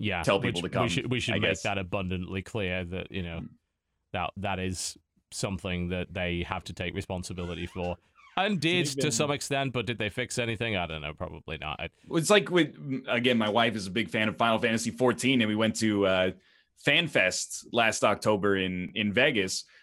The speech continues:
Speaker 1: Yeah.
Speaker 2: And then the lineup for merch was so long that they had to break it up because of the fire code. And they're like,
Speaker 1: Yeah.
Speaker 2: "Well, it's not our fault. You know, we,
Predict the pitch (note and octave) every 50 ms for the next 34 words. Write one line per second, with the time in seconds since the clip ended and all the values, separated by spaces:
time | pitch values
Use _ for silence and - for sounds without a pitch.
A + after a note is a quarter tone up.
0 | _ _ - A2 A#2+ B2 B2+ C3+ C3+ C3 C3 B2+ B2+ C3 C3+ D3 E3 E3+ D#3+ C#3+
1 | A2+ - B2+ A#2 A2+ B2+ C#3+ D#3 D3+ - A#2+ A#2 G#2+ - - A2+ G#2+ G#2 G#2 G2+
2 | G2+ G2 F#2+ G2 G2 F#2+ E2+ F2+ G#2+ G2+ G2+ F#2+ - - _ - A#2+ A#2 A#2 A#2+
3 | A2 G#2+ G2+ F2 - B2 A#2+ A#2+ B2+ B2 A#2+ B2+ B2+ B2+ B2+ - A#2 A2 G#2+ G#2
4 | G2+ - A#2 A#2 B2+ C#3+ D3+ D3 - E3+ F3 G3 G3+ - - A2 A#2+ C3 C3+ C3+
5 | C3 - C3 C#3+ C3+ E3 G#3 G#3 G3+ G#3+ A3 E3 - C#3+ B2+ B2+ C3 - - _
6 | _ _ B2 A#2+ B2+ B2+ B2 B2 B2 A#2+ A2+ B2+ D3+ D3+ C3